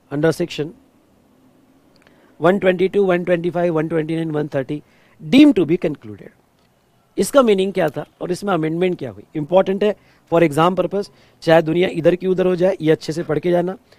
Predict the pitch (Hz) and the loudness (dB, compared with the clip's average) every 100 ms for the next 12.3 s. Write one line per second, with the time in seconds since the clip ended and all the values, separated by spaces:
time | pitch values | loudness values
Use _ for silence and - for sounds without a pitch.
0 | _ _ _ - 160 196 190 185 180 175 | _ _ _ -2 4 4 4 0 0 -2
1 | 175 175 - 156 151 175 - - _ - | -2 -4 -4 -8 -8 -8 -10 -14 _ -20
2 | - _ _ _ _ _ _ _ - 180 | -20 _ _ _ _ _ _ _ 0 4
3 | 277 320 - 196 196 220 233 240 - - | 6 6 4 2 2 -2 -2 -2 -4 -12
4 | - - 190 202 233 254 277 - 247 202 | -14 -2 0 2 0 -2 -6 -6 -6 -4
5 | 180 123 104 - _ _ _ _ _ _ | -6 -8 -12 -18 _ _ _ _ _ _
6 | 196 190 185 185 175 175 170 170 151 156 | 2 4 4 2 0 0 -2 0 -2 0
7 | 151 147 - 156 180 165 160 147 156 151 | 0 -2 -4 -4 -2 -4 -4 -6 -6 -6
8 | 147 143 135 139 - _ _ _ - 170 | -4 -6 -6 -10 -14 _ _ _ -2 -2
9 | 165 165 160 165 156 147 143 131 131 - | 0 0 0 -2 -2 -2 -4 -6 -12 -14
10 | _ _ _ _ _ 170 190 202 190 202 | _ _ _ _ _ 2 2 2 0 0
11 | - 240 262 208 190 208 262 240 - 294 | 0 -4 -2 -2 0 0 -4 -6 2 4
12 | 294 143 | 4 2